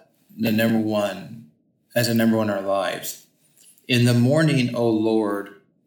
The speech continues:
you hear my voice. In the morning, I lay my request before you,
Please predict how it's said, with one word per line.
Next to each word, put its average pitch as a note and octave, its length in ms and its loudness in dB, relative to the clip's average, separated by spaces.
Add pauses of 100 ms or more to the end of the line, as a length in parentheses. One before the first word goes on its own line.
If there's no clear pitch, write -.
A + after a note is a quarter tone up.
you A#2+ 240 -2
hear B2+ 220 0
my A#2 220 2
voice. A2 560 0
In A#2+ 140 -4
the A2+ 100 -2
morning, B2 440 -2
I G#2+ 140 -2
lay A2 240 -4
my G#2+ 140 -2
request A2 580 -2
before A2+ 380 -6
you, - 300 -10